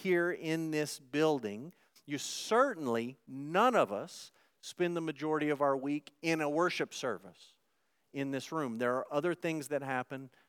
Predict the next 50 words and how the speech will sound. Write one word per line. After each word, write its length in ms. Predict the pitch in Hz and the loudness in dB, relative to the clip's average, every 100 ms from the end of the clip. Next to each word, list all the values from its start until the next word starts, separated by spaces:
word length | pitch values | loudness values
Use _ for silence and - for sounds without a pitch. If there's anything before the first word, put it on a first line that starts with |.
| _ - | _ -4
outside 680 | 131 120 - 143 135 135 131 - | -4 -4 -2 0 2 0 -4 -4
of 220 | 135 120 | -4 -2
this 240 | 127 - | -6 -6
room, 240 | 127 113 123 | -8 -6 -4
and 220 | 123 110 | -6 -6
we're 80 | 120 | -6
gonna 180 | 123 120 - | -6 -6 -4
put 220 | 151 135 _ - | -4 -4 _ -10
most 380 | 127 139 151 | -4 -4 -4
of 80 | 160 | -6
those 200 | 135 127 | -6 -6
things, 340 | - 117 123 120 | -6 -8 -6 -6
many 200 | 131 139 | -4 -4
of 60 | |
those 200 | 131 123 | -4 -6
things, 300 | - 113 113 | -6 -8 -6
in 80 | 120 | -6
the 80 | 117 | -6
bucket 340 | 110 113 117 | -4 -4 -4
of 120 | 104 98 | -10 -8
work 380 | 107 117 107 - _ _ _ _ | -6 -4 -6 -16 _ _ _ _
tonight. 440 | - 110 107 87 | -8 -2 -2 -4
So 120 | - 131 | -4 -2
I 40 | |
just 180 | 156 196 | -2 0
wanna 140 | 190 | -2
talk 280 | - 175 165 | 2 0 0
to 60 | 175 | 0
you 80 | |
about 260 | 147 139 113 | 4 2 2
work 260 | 127 139 - | 0 0 -2
for 140 | - | -6
a 60 | 113 | -6
minute. 260 | 98 87 _ _ _ _ _ _ _ | -6 -10 _ _ _ _ _ _ _
I 60 | 127 | -10
wanna 160 | 139 135 | -8 -4
get 220 | 143 - | -4 -4
your 80 | 139 | -2
mind, 500 | 131 131 135 127 - _ _ _ - | 2 2 2 -2 -10 _ _ _ -8
uh, 220 | 120 120 | -6 -4
moving 380 | 127 143 135 139 | -2 -2 -2 -2
in 100 | 127 | -2
the 80 | 123 | 0
right 240 | 127 123 | 2 0
direction 420 | 120 120 123 - | -2 -4 -4 -6
as 140 | 117 107 | -8 -10
you 60 | |
think 260 | 113 131 123 | -8 -8 -6
about 300 | 120 113 101 | 0 0 0
work. 300 | 110 117 - | -4 -4 -8